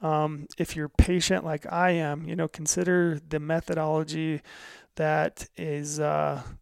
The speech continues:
you know, conducive to that style of hunting. You know, whether, like I said, that's spot and stalk or sitting a water, a source or a water hole. Uh, if you're a guy that is really physically fit,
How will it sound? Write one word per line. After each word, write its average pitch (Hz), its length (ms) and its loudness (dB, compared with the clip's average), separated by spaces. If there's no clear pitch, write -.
you 165 80 -6
know, 156 120 -2
conducive 160 520 0
to 156 120 2
that 151 180 2
style 151 380 2
of 151 80 -4
hunting. 160 560 -4
You 175 80 -10
know, 151 140 0
whether, 147 340 0
like 147 240 -8
I 151 60 -2
said, 151 240 2
that's - 200 -2
spot 151 260 -2
and - 80 -8
stalk 160 440 2
or 147 60 -12
sitting 151 300 -4
a 139 60 -6
water, 151 580 4
a - 200 -6
source 151 440 0
or 143 120 -6
a 135 40 -6
water 151 360 4
hole. 151 340 6
Uh, 156 360 6
if - 160 -4
you're 185 140 4
a 170 60 -4
guy 196 300 6
that 175 360 6
is 156 520 -2
really 180 220 4
physically 185 480 0
fit, - 440 2